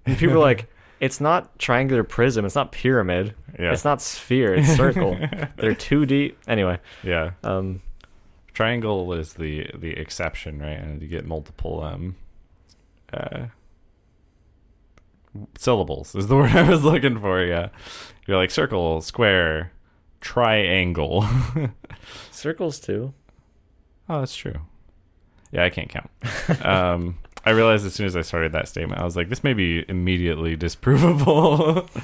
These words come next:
Speaker 2: <laughs> But, uh, but yeah, no, it feels, it feels really cool to, uh, use some of those weapons and have the boy be support. They really, really also learned from, like, some recent games, um, or maybe not that recent at this point,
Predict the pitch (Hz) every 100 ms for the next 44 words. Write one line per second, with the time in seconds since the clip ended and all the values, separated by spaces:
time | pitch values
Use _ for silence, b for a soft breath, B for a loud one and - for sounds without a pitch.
0 | 180 139 127 101 - 85 80 - 80 76
1 | 87 92 B B B _ _ _ _ _
2 | _ - 101 80 71 - 92 98 - 127
3 | 110 - 107 110 95 87 80 - 78 78
4 | - - _ - 80 76 76 - - -
5 | - 76 82 78 - 85 78 76 76 80
6 | 76 - 90 85 82 82 - 82 85 82
7 | 76 78 - - 85 - B B 107 110
8 | 139 113 101 - 113 95 85 90 80 78
9 | 76 - 80 78 - - 78 76 - 78
10 | 73 80 82 - - _ _ - - -
11 | 110 - 92 80 - - - 92 80 67
12 | 80 - 73 - 76 78 - - -